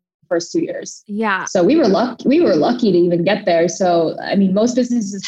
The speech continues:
Speaker 1: have to raise money because they're like, they already, like, pulled out all the credit lines. And, like, also you can't get a loan from a bank if you're only, like, a year old because,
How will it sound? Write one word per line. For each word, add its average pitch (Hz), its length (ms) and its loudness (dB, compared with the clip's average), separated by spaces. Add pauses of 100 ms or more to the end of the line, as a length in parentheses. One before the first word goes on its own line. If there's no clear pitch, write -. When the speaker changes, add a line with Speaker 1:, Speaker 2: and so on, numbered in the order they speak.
Speaker 1:
have 277 340 -2
to - 140 0
raise 180 240 2
money 170 220 -2
because 175 220 2
they're 196 100 4
like, 180 240 0 (380)
they 208 100 2
already, 208 400 2
like, 202 200 0
pulled 294 220 2
out 240 140 0
all 208 240 2
the 196 60 -2
credit 190 260 0
lines. 180 280 -2
And, 185 80 -4
like, 190 160 -2
also 247 300 0
you 214 80 -2
can't 220 160 -2
get 208 100 2
a 196 40 2
loan 220 240 0
from 208 120 -2
a 180 80 -2
bank 240 340 0
if 202 120 -2
you're 196 180 0
only, 196 300 -4
like, 170 200 -2
a 165 80 -6
year 185 380 0
old 208 440 -2
because, 175 380 -6